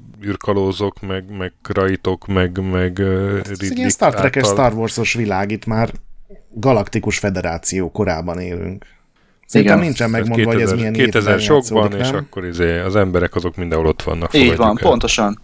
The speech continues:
Speaker 3: pontosan. Ugye a Galaktikus Szövetségnek van egy Federation Force nevezetű, tehát egész-, egészen pontosan F-, F P F, azt hiszem, azt hiszem Federation Police Force nevű ilyen elit katonai egysége, akik ugye a rend fenntartásáért felelnek a galaxisban,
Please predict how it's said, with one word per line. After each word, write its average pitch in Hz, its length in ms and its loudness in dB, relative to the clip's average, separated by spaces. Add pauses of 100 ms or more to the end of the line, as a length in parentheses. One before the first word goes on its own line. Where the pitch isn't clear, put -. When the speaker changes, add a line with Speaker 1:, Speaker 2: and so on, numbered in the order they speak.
Speaker 3:
pontosan. 107 580 -2 (800)
Ugye 131 160 4
a 135 40 4
Galaktikus 135 540 2
Szövetségnek 123 680 2
van 127 160 0
egy 117 200 2
Federation 117 640 2
Force 117 420 2
nevezetű, 117 640 2 (360)
tehát - 200 -2
egész-, 156 280 4
egészen 151 560 2
pontosan 123 500 2 (480)
F-, - 240 -2 (320)
F 139 140 -2
P 131 80 0
F, 117 240 4
azt 123 80 -6
hiszem, - 180 -2
azt 120 100 -2
hiszem - 160 2
Federation 123 680 2
Police 120 340 4
Force 113 400 2 (420)
nevű 117 460 4
ilyen 120 420 4
elit 123 300 2
katonai 120 480 4
egysége, 151 520 4
akik 135 380 -2
ugye 131 180 2
a 127 200 6
rend 120 240 4
fenntartásáért 110 840 0
felelnek 107 420 4
a - 60 2
galaxisban, 127 720 2